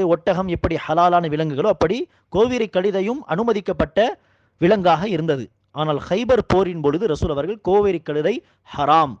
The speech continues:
அதை இதற்கு பிறகு உண்ணக்கூடாது என்று தடை செய்தார்கள். எனவே இந்த அறிவிப்பு வந்த பொழுது சொல்லப்படுகிறது, அந்த சஹா-, சஹாபா பெருமக்கள் ஹைபர் போரின் பொழுது கழுதையுடைய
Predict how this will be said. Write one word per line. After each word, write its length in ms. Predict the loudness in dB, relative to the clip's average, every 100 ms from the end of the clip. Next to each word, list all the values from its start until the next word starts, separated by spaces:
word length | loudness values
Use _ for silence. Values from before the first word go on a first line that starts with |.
| _ _ _
அதை 160 | -2 -2
இதற்கு 280 | -2 -4 -2
பிறகு 220 | 0 0
உண்ணக்கூடாது 560 | -2 -2 0 2 2 2
என்று 180 | 0 -6
தடை 220 | -2 -2 -2
செய்தார்கள். 500 | -4 -6 -6 -10 -16 -20 _ _ _ _ _ 0
எனவே 180 | 2
இந்த 160 | 2 2
அறிவிப்பு 500 | 2 0 -2 -2 0
வந்த 240 | 0 0 0
பொழுது 320 | 0 -2 -4 -6 _ _ _ _ _ _
சொல்லப்படுகிறது, 640 | 0 0 0 -2 -2 0 0
அந்த 200 | 0 -4
சஹா-, 420 | -2 2 2 0
சஹாபா 320 | 0 2 2
பெருமக்கள் 540 | 2 -2 -4 -2 -2 -2 -10 _ -6
ஹைபர் 420 | -2 0 0 2
போரின் 300 | 0 0 -2
பொழுது 300 | -4 0 -2 -2 _ _ _ _ 0
கழுதையுடைய 640 | 2 4 2 2 2 2